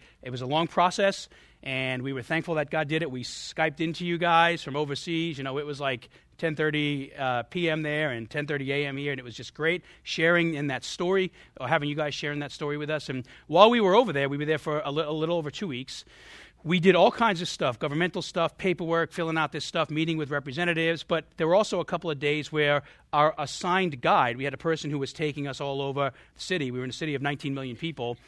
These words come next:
in southern part of China, Guangzhou. We didn't know where we were going, so we were assigned a, a representative to help us see what was going on and know where to go and translate for us. And so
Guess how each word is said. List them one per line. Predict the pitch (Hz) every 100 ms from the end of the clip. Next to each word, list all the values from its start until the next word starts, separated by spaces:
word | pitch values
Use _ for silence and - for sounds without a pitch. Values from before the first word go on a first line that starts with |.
| _
in | -
southern | - - 147
part | 135 139
of | 120
China, | 165 143 117
Guangzhou. | 131 131 120 147
We | 135
didn't | 165 143
know | 139
where | 139
we | 131
were | 120
going, | 147 165 127 127 - -
so | 160
we | 160
were | 151
assigned | 143 170 156 156
a, | 143 147
a | 147
representative | 147 139 147 147 135
to | 131
help | 135 143
us |
see | - - 156
what | 127 143
was | 117
going | 127 127
on | 139 135
and | 117
know | 127
where | 123 113
to |
go | 113 165 - _ - - -
and | -
translate | 160 143 123 101
for | 117
us. | 85 -
And | 123
so | 165